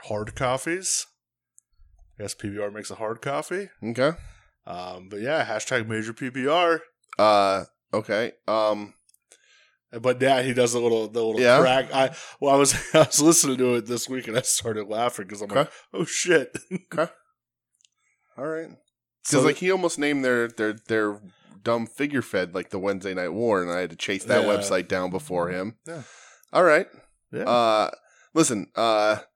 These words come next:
Speaker 2: I'm not gonna say that I'm, I'm more of a man than, than, uh, Broski.
Speaker 1: Oh, boy.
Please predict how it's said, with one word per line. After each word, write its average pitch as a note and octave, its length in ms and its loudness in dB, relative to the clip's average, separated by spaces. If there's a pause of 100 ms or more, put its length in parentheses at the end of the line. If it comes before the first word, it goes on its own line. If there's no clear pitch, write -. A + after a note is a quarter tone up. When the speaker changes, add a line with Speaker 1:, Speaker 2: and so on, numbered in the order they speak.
(360)
Speaker 2:
I'm E3 100 2
not B2 140 6
gonna G#2 160 0
say G#2+ 240 -2
that G2 140 -2
I'm, F2+ 400 -4 (140)
I'm F2+ 160 -4
more F#2 280 -6
of E2 80 -10
a E2+ 60 -10
man G2+ 420 -2 (280)
than, C3 560 -4 (220)
than, B2 480 -8 (340)
uh, B2+ 520 -2 (100)
Broski. C#3+ 420 -2
Speaker 1:
Oh, G2+ 160 -20 (260)
boy. G#2+ 200 -14